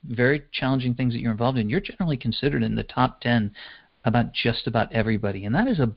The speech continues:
big thing, considering the United States is the most powerful nation in the world. But the thing that you did that I thought was incredible is when you took over government, the national debt, I read, was at, like,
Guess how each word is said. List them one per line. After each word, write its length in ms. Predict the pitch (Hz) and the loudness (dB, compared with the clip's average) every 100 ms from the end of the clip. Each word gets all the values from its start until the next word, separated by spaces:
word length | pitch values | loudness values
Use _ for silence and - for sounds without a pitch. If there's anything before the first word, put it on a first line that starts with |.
| - | 0
big 280 | 147 131 120 | 0 0 -2
thing, 220 | 139 123 | 0 2
considering 480 | 113 117 131 117 113 | 2 -2 0 0 2
the 100 | 113 | 2
United 400 | 113 117 117 110 | 2 2 2 -2
States 360 | - 117 110 - - - - | -6 -4 -4 -6 -18 -20 -2
is 260 | 127 110 - - | 2 2 0 -6
the 180 | 117 127 | 2 4
most 260 | 123 123 | 4 2
powerful 340 | - 113 110 117 | 0 0 0 0
nation 320 | 110 107 110 | 0 -2 -2
in 80 | 107 | -2
the 100 | 104 | -2
world. 360 | 104 110 113 - - - - - _ - | -2 -2 -4 -10 -20 -20 -20 -20 _ -12
But 120 | - | -4
the 120 | 180 | -2
thing 280 | 170 - 415 453 | -2 0 0 0
that 100 | 202 | 0
you 200 | 175 180 | 2 0
did 360 | 127 123 113 | 0 2 2
that 120 | - | -2
I 140 | 113 123 _ | -6 -8 _
thought 200 | - 135 | -4 -2
was 100 | 127 | 0
incredible 880 | 113 107 - - - 107 107 - - _ _ - | 0 0 -2 -8 -4 -2 -4 -8 -14 _ _ -2
is 120 | 131 | 0
when 200 | 135 147 | 4 4
you 160 | 156 311 | 4 0
took 260 | - 392 | 0 0
over 260 | 233 190 147 | 2 2 0
government, 640 | - 117 110 101 107 - - | 0 0 2 -2 -8 -14 -10
the 80 | - | 0
national 640 | 120 127 185 240 - 285 233 123 - | 2 4 2 0 -4 -4 -6 -6 0
debt, 320 | 120 107 - - - - _ _ | 0 0 -6 -14 -20 -20 _ _
I 140 | 151 202 | 2 4
read, 500 | 160 131 113 107 110 | 4 4 2 0 -6
was 260 | 127 123 123 | -4 -2 0
at, 200 | 131 127 | -2 -2
like, 320 | 123 117 - | -2 -4 -6